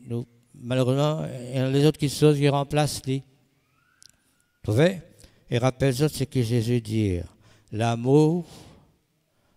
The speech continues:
l'amour d'un,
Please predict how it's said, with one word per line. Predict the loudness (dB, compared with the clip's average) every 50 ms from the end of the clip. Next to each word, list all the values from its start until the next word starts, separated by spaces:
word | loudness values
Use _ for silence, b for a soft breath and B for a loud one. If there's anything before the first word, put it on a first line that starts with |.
| _ _
l'amour | -6 -6 -4 -4 -2 2 4 4 4 2 0 -2 -6 B B B B B B B _ _ _ _ _ _ _ _ _ _ _ _ _ _ _ _ _ _ _ _ _ _ _ _ _ _ _ _ _ _ _ _ _ _ _ _ -20 -20 -20 _ _ _ _ _ _ _ _ _ _ _ _ _ _ _ _ _ _ -4
d'un, | -2 0 0 0 -2 -4 -8